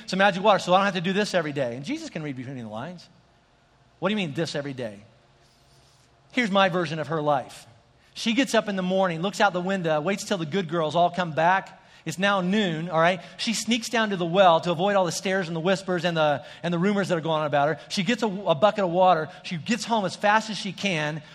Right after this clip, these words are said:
Probably needs to just, like, take a bath because she's so hot and sweaty. She uses up her water. Everybody wants some of her water,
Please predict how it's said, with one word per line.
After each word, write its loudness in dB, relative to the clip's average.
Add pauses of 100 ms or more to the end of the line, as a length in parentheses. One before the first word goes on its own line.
Probably 6
needs -6
to -4
just, -4
like, -4
take -2
a 0
bath 6
because -12
she's -10
so -2
hot 6
and -10
sweaty. 0 (240)
She -4
uses 0
up 4
her 0
water. 6
Everybody 6
wants 2
some -2
of -2
her 2
water, 0